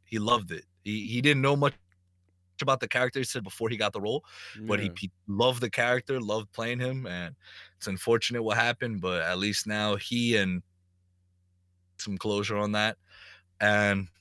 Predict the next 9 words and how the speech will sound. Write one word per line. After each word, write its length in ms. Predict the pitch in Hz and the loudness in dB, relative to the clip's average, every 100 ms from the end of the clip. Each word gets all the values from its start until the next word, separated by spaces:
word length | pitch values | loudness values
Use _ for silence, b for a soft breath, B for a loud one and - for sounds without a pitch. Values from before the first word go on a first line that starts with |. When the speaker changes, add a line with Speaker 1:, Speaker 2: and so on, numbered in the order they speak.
| _ _ | _ _
Speaker 1:
just 160 | - 113 | -2 0
the 80 | 123 | 0
last 420 | 110 135 139 - | 2 2 2 2
thing 200 | 143 131 | 0 0
on, 280 | 117 110 101 | 0 0 0
on 160 | 101 101 | -2 -2
him 240 | 92 117 110 | 0 -2 -2
and 140 | 90 | -4
Zack. 580 | 92 104 110 98 92 | -2 2 6 4 2